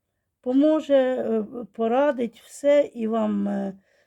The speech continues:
е, стане легше на душі, і ви, будь ласка, потіште своє внутрішнє дитя, скажімо так. Побудьте дитиною.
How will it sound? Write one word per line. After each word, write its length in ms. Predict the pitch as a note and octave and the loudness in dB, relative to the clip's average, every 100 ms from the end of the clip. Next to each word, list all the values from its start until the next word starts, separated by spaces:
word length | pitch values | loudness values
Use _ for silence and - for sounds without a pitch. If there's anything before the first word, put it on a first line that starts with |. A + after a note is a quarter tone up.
| _ - | _ -14
е, 320 | A3+ G3 G3 | -8 -4 -4
стане 420 | F#3+ C4+ A#3+ A3 | -4 -2 0 2
легше 420 | G#3+ A#3 A3 - | 2 0 -2 -6
на 120 | G#3 G#3 | -6 -4
душі, 340 | A#3+ C#4 - | -6 -8 -10
і 260 | F#4 - A3 | -10 -8 -4
ви, 140 | A3+ | -4
будь 200 | G#3 G#3 | -4 -4
ласка, 420 | A#3 A3+ - G#3 - _ _ _ _ _ _ _ _ _ _ _ _ _ _ _ | -2 -2 -6 -12 -12 _ _ _ _ _ _ _ _ _ _ _ _ _ _ _
потіште 540 | - A3+ A3 F#3 - F#3+ | -6 -4 -4 -8 -6 -8
своє 320 | - C#4+ E4+ | -4 -2 0
внутрішнє 640 | A3 A#3+ G#3 F#3 - F#3 E3 _ - _ - | 0 -2 -6 -12 -10 -12 -12 _ -20 _ -14
дитя, 380 | F#3 F#3 E3+ | -12 -10 -10
скажімо 480 | D#3+ - A3 G3+ F#3+ F#3 | -10 -4 -2 0 -4 -4
так. 200 | F3+ D#3 _ _ _ _ _ _ | -8 -10 _ _ _ _ _ _
Побудьте 480 | G#3+ G#3 F#4 - G3+ | -12 -6 -6 -6 -8
дитиною. 680 | E3+ F#3+ F#3 E3 E3+ E3 | -8 -8 -8 -6 -6 -8